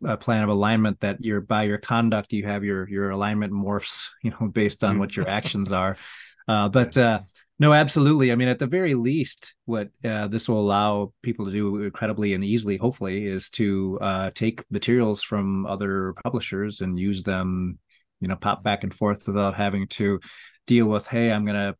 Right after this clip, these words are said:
Speaker 1: port this into my homebrew," or so on. I mean, that would be, that, that at, at a minimal, uh, it should accomplish that. And you can,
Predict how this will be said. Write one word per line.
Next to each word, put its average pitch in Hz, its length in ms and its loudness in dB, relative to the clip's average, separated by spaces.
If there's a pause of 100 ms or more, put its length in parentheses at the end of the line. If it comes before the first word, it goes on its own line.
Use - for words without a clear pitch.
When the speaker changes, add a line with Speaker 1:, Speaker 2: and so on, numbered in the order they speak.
Speaker 1:
port - 360 -2
this 113 460 -4
into 101 440 -4
my 104 160 -2
homebrew," 104 480 0
or 95 240 -6
so 113 260 0
on. 95 320 0
I 95 40 -4
mean, 98 180 -4
that 104 160 -2
would 101 160 -4
be, 98 300 -4 (440)
that, 104 220 0
that 117 220 4 (260)
at, 120 160 4
at 131 160 4
a 120 40 6
minimal, 131 600 6 (140)
uh, 92 320 -4
it 101 80 -6
should 98 160 -2
accomplish 98 400 -2
that. 95 260 2
And 92 260 -2
you 92 140 -4
can, 90 240 -6